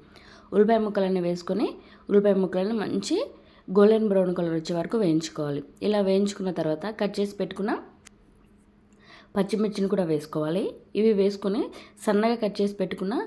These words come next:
మెంతి కూరను కూడా వేసుకోవాలి. మెంతి కూర వేసి ఒక్కసారి ట్రై చేయండి. చికెన్ కర్రీలో టేస్ట్ అనేది చాలా బాగుంటుంది. ఇలా వేసుకొని ఇవన్నీ బాగా వేగిపోయిన తర్వాత మనం ఫ్రెష్గా కడిగి పెట్టుకున్న చికెన్ అయితే వేసేసుకోవాలి.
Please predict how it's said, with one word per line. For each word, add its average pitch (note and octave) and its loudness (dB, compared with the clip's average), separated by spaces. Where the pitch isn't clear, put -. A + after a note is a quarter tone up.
మెంతి G3 0
కూరను G3 2
కూడా G#3 2
వేసుకోవాలి. D#3 -4
మెంతి G#3+ 4
కూర A#3+ 2
వేసి G3+ 0
ఒక్కసారి G3+ -4
ట్రై F#3 0
చేయండి. F#3 0
చికెన్ F#3 -4
కర్రీలో F3 -4
టేస్ట్ E3+ -2
అనేది F3+ -2
చాలా F3 -4
బాగుంటుంది. E3 -2
ఇలా G#3+ 6
వేసుకొని A3+ 2
ఇవన్నీ G3+ 2
బాగా F3 0
వేగిపోయిన F3 0
తర్వాత D3 -4
మనం A#3+ 2
ఫ్రెష్గా A#3 2
కడిగి G3 0
పెట్టుకున్న F3 -2
చికెన్ F3+ -2
అయితే F#3+ -4
వేసేసుకోవాలి. D#3+ -2